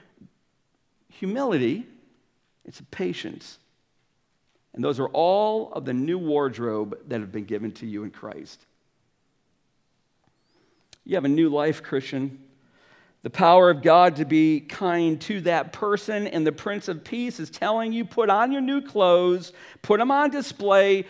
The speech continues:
walk in the good works created for you. Go to that person who has hurt you. Go to that person that's ungrateful and demonstrate kindness. Are you hearing the word "but" coming into your mind?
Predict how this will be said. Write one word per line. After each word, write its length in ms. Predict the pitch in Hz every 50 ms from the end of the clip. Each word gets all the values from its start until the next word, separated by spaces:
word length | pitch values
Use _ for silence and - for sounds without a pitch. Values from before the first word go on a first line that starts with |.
| - - -
walk 420 | 160 175 208 233 269 285 277 -
in 160 | 269 - 294
the 100 | 277 294
good 280 | 247 185 233 269 269 247
works 420 | 220 220 220 220 220 220 - -
created 500 | - - - 214 208 214 220 226 240 233
for 120 | - - 233
you. 240 | 220 208 202 208
Go 180 | 165 240 277 349
to 80 | 466 466
that 220 | - 311 294 247 -
person 640 | - 269 247 233 262 - - 254 247 247 247 233 - - - -
who 140 | 240 240 226
has 140 | 226 220
hurt 280 | - - 220 220 214 -
you. 160 | 202 208 214
Go 160 | 190 220 226
to 60 | 262 311
that 220 | - 339 320 -
person 600 | - - 240 233 247 233 - 226 240 233 233 226 - - -
that's 240 | - 214 226 220 - -
ungrateful 920 | 220 240 247 220 170 - 208 220 226 226 220 226 - 226 220 220 214 214 - - -
and 280 | - 220 208 170 135
demonstrate 920 | - 226 254 269 285 302 311 285 - - - 226 214 214 214 214 196 - - - _ _ -
kindness. 600 | - - 233 214 202 185 156 139 113 104 - -
Are 60 | - 127
you 140 | 120 127
hearing 240 | 123 143 160 165 160
the 80 | 160 160
word 320 | 156 170 175 180 151 120
"but" 240 | 160 165 202 - -
coming 260 | - 196 190 175 175
into 140 | 185 185 180
your 100 | 180 185
mind? 340 | 185 190 202 226 247 -